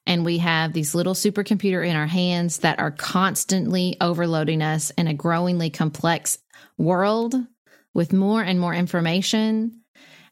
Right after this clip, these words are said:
And so when we are overwhelmed in politics, what do we do? Okay, we're gonna do what we do anywhere else, which is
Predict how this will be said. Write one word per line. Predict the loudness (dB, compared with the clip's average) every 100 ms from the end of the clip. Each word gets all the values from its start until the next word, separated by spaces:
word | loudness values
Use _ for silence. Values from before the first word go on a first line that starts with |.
| 0
And | 0
so | 2 0
when | 2 2 2 2 2
we | 2
are | 0
overwhelmed | 0 0 0 0 0 2 0 0 -2
in | -2
politics, | 2 2 2 0 -2 -2 -4 -6 -2
what | 0
do | 2
we | 0
do? | 2 0 0 -2
Okay, | 0 0
we're | 0
gonna | 0 0
do | 2
what | 2
we | 0
do | 0 2
anywhere | 2 0 0
else, | 0 -2 -2
which | -2 0
is | -2 -4